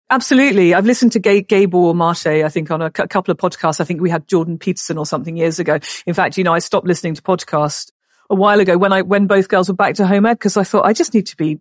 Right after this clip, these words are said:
I need to be happy. I need to be mentally sort of, you know, I don't want to be dragged down." And during lockdown, I was getting into all these podcasts like Joe Rogan, Jordan Peterson and stuff, and they're really, really interesting people. But I thought, actually, I ju-, I just want,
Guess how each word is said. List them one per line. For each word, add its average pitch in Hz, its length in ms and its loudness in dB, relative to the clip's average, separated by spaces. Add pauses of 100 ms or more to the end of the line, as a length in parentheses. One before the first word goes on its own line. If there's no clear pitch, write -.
I 185 60 0
need 247 160 4
to - 80 -18
be 185 80 -8
happy. - 480 -6
I 165 40 -2
need 180 200 -2
to - 100 -18
be 175 240 -4 (320)
mentally 180 640 0 (240)
sort - 300 -6
of, 165 320 -4
you 190 120 -2
know, 160 340 -2 (460)
I - 60 -2
don't 208 240 0
want 202 120 -2
to 196 40 -4
be 202 80 -4
dragged 180 300 -2
down." 180 280 0
And 170 100 -4 (160)
during 202 240 0
lockdown, 196 400 -2
I 165 40 -6
was 165 120 -8
getting 180 200 -2
into 175 180 -6
all 185 80 -2
these 180 160 -6
podcasts 165 580 -6
like 151 80 -6
Joe 208 160 -2
Rogan, 170 420 -2
Jordan 180 240 -6
Peterson 160 420 -8
and 165 100 -10
stuff, 156 260 -6
and 196 60 -6
they're 202 80 -4
really, 262 240 0
really 208 180 2
interesting 190 360 -4
people. 208 320 -4
But 170 160 -4
I 185 40 -4
thought, 202 160 -2
actually, 156 380 -4 (340)
I 165 60 -12
ju-, - 180 -4
I 190 80 0
just 196 220 -2
want, 180 180 -2